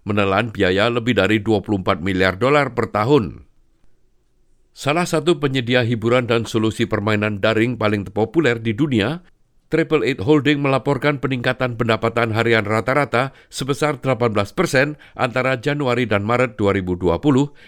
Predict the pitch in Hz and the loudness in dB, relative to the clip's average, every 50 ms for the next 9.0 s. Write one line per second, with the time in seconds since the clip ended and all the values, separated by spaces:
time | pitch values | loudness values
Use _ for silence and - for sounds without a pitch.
0 | _ _ - 123 104 127 127 123 131 135 170 147 101 - 92 90 80 95 95 101 | _ _ -6 -2 0 0 -2 -2 0 -2 -2 -2 -2 -4 -4 -4 -4 -2 -2 -4
1 | 98 90 95 101 98 98 98 92 101 101 101 95 95 - 160 151 131 135 139 - | -4 -2 -2 0 0 0 0 0 0 0 0 -2 -2 -2 -2 -2 0 -2 -4 -4
2 | 101 95 90 87 87 98 113 120 117 117 104 80 69 - - _ _ _ _ _ | -4 -4 -4 -2 -2 -2 0 2 4 2 2 2 -2 -8 -18 _ _ _ _ _
3 | _ _ _ _ _ _ _ _ _ _ _ _ _ _ _ _ - 135 143 135 | _ _ _ _ _ _ _ _ _ _ _ _ _ _ _ _ -2 -2 -2 2
4 | - 170 165 - 180 185 175 160 - 165 160 156 160 151 123 - - 123 123 123 | 2 2 2 4 2 0 -2 0 2 2 4 4 2 0 0 0 0 2 2 2
5 | 123 139 139 139 113 120 135 156 156 131 113 131 127 123 120 123 123 123 127 127 | 2 0 -2 0 2 2 2 2 0 0 0 0 0 2 2 2 2 2 2 2
6 | 123 131 127 117 104 113 110 101 113 104 113 120 127 123 117 110 107 - 113 113 | 0 0 -2 -2 -2 -4 -2 -2 -2 0 2 0 0 2 0 -2 0 0 0 0
7 | 110 104 107 110 110 107 101 113 98 - 104 104 101 101 117 110 110 107 101 101 | 2 0 0 0 -2 0 0 -4 -4 -2 -2 -2 -2 -2 0 0 2 2 0 -2
8 | 98 95 104 95 95 104 95 - - 127 135 117 98 98 104 131 139 - - - | -2 -4 -4 -2 -2 -4 -4 -2 -2 -4 -4 0 0 0 0 0 0 -4 -12 -18